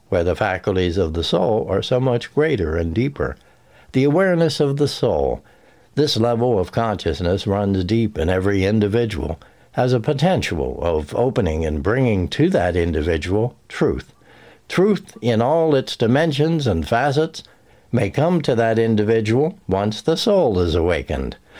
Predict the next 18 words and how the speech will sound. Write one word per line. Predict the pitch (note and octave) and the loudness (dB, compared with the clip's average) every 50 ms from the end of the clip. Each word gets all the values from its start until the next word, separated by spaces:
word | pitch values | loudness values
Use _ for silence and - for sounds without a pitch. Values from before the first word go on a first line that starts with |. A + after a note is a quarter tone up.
| - - - - | -18 -18 -8 -2
But | - D#3+ E3 | 0 2 2
indeed, | F3+ F#3+ F#3+ F3+ G3+ A3 G#3 F3+ D#3+ | 4 4 4 4 4 4 4 2 2
many | E3+ E3+ F#3 G3 F3+ D3 | 2 2 2 2 2 4
do | C3+ D3 | 2 2
not | D3 D#3+ E3 D#3+ C#3+ C3 | 2 2 2 0 0 0
know | C#3+ D3+ D#3 C#3+ | 2 2 2 2
how | B2+ A#2 B2 C#3 D3+ D3+ C#3+ | 2 0 0 0 0 0 2
to | C#3+ | 2
awaken | C3+ C#3 C#3+ C3+ B2+ C#3+ D3+ E3 C#3 E3+ D#3+ C3+ | 2 2 2 2 2 2 0 0 0 0 2 2
the | G#2 F2 | 2 0
soul. | - - G#2+ F#2+ D#2+ D2+ C2+ B1+ A#1+ A#1 - - - _ - - - - | 0 0 0 0 0 0 -2 -2 -4 -8 -10 -14 -20 _ -20 -20 -12 -4
Many | - G#2+ A#2+ C#3 C#3 A2 G2+ | -2 0 0 2 2 2 0
are | F2 D2+ D2 C#2+ C#2+ | 0 0 0 0 -2
very | C#2+ E2 F#2+ A2+ B2+ A#2+ G#2+ F#2 C#2+ C2 | -2 -2 -2 0 0 0 0 -2 -2 -4
dependent | - E2 D2+ C#2+ - E2+ D2+ D2+ C#2+ D#2 C#2+ C#2+ | -6 -6 -6 -4 -4 -4 -2 -2 -4 -4 -6 -6
upon | C2+ - A2 G#2 G2 F#2 F#2 | -6 -4 -4 -2 -2 0 0
the | F2+ D#2 | 0 0
mind | E2 G2+ A#2 C#3 C#3+ A#2+ G2 E2+ D2+ C#2+ | 0 0 0 0 0 0 0 -2 -4 -6